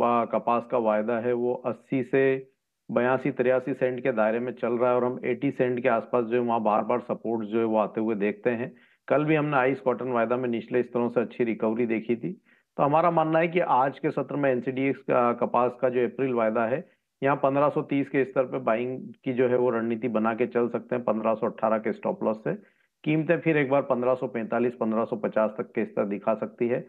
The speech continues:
सीमित बढ़त की संभावना एक यहाँ पे नजर आती है, लेकिन कॉटन सीड ऑयल केक में हमने जो सपोर्ट्स लेवल, आ, टूटते हुए देखे थे सत्ताईस सौ बाईस के,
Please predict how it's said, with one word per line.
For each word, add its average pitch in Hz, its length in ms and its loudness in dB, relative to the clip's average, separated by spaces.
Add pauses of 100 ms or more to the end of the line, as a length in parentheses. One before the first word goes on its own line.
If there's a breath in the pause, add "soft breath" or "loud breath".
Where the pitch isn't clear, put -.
(380 loud breath)
सीमित 160 260 4
बढ़त 135 380 2
की 151 80 0
संभावना 127 520 2
एक 123 140 0
यहाँ 120 160 0
पे 123 120 -2
नजर 113 280 0
आती 110 280 -2
है, 156 200 -4 (300 loud breath)
लेकिन 147 260 2
कॉटन 143 340 2
सीड 156 200 0
ऑयल 139 200 2
केक 143 240 -4
में 143 100 0
हमने 135 220 0
जो 131 100 -2
सपोर्ट्स 127 460 0
लेवल, 131 360 2
आ, 120 180 4
टूटते 120 420 -2
हुए 127 180 4
देखे 110 260 -2
थे 123 140 -4
सत्ताईस 113 500 0
सौ 127 60 -4
बाईस 104 380 0
के, 170 180 -2